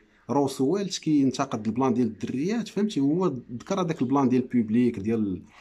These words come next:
البوبليك toxic واللعيبات، ولكن انا كنبان ليا بلان اخر، ان الدريات خصك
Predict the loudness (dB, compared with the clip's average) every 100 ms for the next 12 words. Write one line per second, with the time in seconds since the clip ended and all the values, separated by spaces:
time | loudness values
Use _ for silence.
0 | -20 _ _ -20 -4 2 2 2 0 -4
1 | 0 0 2 0 0 0 -2 -2 -2 -2
2 | -2 -2 0 -2 0 -2 2 2 2 2
3 | -2 -2 -8 -8 -4 -2 -2 -4 -6 -4
4 | -4 -4 -6 -12 _ _ _ _ _ -18
5 | -14 -10 -10 -10